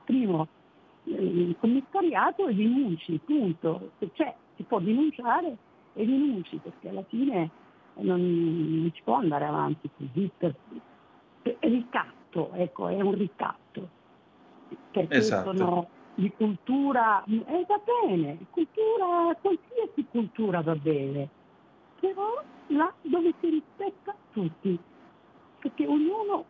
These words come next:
Speaker 1: può professare. C'è, c'è un articolo importante, è libertà religiosa, benissimo, però non andiamo oltre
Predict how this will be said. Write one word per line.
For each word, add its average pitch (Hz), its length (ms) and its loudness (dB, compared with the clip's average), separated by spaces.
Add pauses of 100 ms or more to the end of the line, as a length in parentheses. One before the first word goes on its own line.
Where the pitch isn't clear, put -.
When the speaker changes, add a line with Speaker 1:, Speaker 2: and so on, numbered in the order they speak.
Speaker 1:
può 320 340 0
professare. 262 840 0
C'è, 302 280 0 (100)
c'è 277 220 0
un 208 140 0
articolo 220 500 0
importante, 277 920 0
è 220 80 -2
libertà 247 500 2
religiosa, 196 580 2
benissimo, 190 540 0 (300)
però 196 180 2
non 277 180 2
andiamo 190 560 2
oltre 160 400 -2